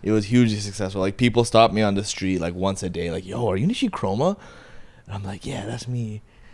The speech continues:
And it's, like, a trip. And they're like, "Yo, like, I saw your work all around the city. It's crazy. That's how I discovered you." And, like, to this day, I'm seeing the dividends of that campaign.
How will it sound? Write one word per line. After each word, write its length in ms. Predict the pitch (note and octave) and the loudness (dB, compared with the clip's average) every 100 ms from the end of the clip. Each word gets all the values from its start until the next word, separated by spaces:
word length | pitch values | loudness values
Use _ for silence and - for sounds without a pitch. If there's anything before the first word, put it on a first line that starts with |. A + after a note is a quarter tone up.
| - - | -18 -4
And 140 | A#2+ | -2
it's, 220 | B2 - | -2 -4
like, 180 | A#2 A2 - | -6 -4 -8
a 80 | |
trip. 520 | A#2+ - F#3+ A2 - - | -8 2 4 4 2 -10
And 160 | A#2+ A2+ | -8 -6
they're 100 | A2+ | -8
like, 200 | G#2+ - | -6 -4
"Yo, 180 | A#2 G#2+ | -2 -2
like, 220 | G2+ F#2 | -2 -4
I 100 | - | -4
saw 200 | - A2+ | -4 -2
your 120 | G#2 | 4
work 220 | A2 G#2+ | 4 4
all 160 | G#2+ A2+ | 4 4
around 220 | A2 G2 | 4 0
the 100 | - | -4
city. 400 | - B2 A#2+ A2 | -2 2 4 4
It's 140 | E2+ | 2
crazy. 500 | - F2 C3+ C3 A#2+ | -6 -4 0 2 2
That's 120 | G#2+ B2 | 0 -2
how 60 | |
I 20 | G#2+ | -4
discovered 520 | G#2 - B2+ B2 A#2 | -6 4 6 6 2
you." 180 | A#2+ A#2+ | 2 2
And, 100 | G#2+ | 2
like, 160 | G2+ | -2
to 240 | - C3+ C3+ | 0 4 8
this 260 | B2+ A2+ | 8 6
day, 340 | G2 A2 G#2 D#2+ | 2 4 4 2
I'm 180 | F#2+ G#2 | -4 -4
seeing 320 | - G#2+ G#2 | -4 -4 -4
the 80 | G2 | -4
dividends 540 | F#2+ F#2+ F2+ E2+ E2+ | -4 -4 -4 -8 -12
of 120 | - E2+ | -12 -10
that 180 | E2+ - | -10 -10
campaign. 500 | D#2+ F#2 D#2+ C2+ | -12 -10 -10 -10